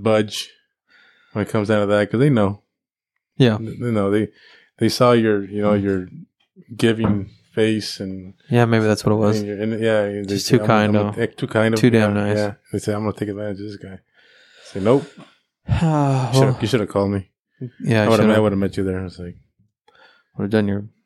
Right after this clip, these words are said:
Speaker 2: talk.
Speaker 1: I said, "What's up, bro?"
Speaker 2: It's like, "Whatever. Pass the mantequilla." I'm like,
Speaker 1: <laughs>
Speaker 2: "Boom. Here's my thousand bucks." Like, "Damn, how'd you
Speaker 1: There
Speaker 2: do
Speaker 1: you go.
Speaker 2: that?"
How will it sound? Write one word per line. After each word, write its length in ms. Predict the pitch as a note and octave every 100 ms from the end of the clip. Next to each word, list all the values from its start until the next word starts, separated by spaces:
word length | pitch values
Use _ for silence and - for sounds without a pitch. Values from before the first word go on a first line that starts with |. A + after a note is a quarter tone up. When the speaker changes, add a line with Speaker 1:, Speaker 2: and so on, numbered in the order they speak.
| _ -
Speaker 2:
talk. 300 | G2+ G#2 G2+
Speaker 1:
I 40 |
said, 140 | -
"What's 180 | G#2 -
up, 200 | G#2+ G#2+
bro?" 200 | G#2+ F#2 _ _ _ _ _ _ _ _ _
Speaker 2:
It's 100 | -
like, 120 | G#2 A2+ C3 C3+ _ - -
"Whatever. 320 | C3+ A2 G#2 G2+
Pass 220 | B2+ -
the 40 | A#2+
mantequilla." 760 | B2 A#2 - B2+ A#2+ A2 G#2+
I'm 80 | A2+
like, 180 | A2 G#2+ - -
Speaker 1:
<laughs> 180 | - _
Speaker 2:
"Boom. 360 | A#2+ B2 G#2+
Here's 140 | A2 A2+
my 100 | A2
thousand 340 | A2 A2 A#2
bucks." 260 | A2+ A#2+ -
Like, 140 | G2+ -
"Damn, 160 | D3+
how'd 140 | D3 E3
you 60 |
Speaker 1:
There 80 | E3
Speaker 2:
do 40 | F#3
Speaker 1:
you 60 |
go. 120 | B2+
Speaker 2:
that?" 120 | B2+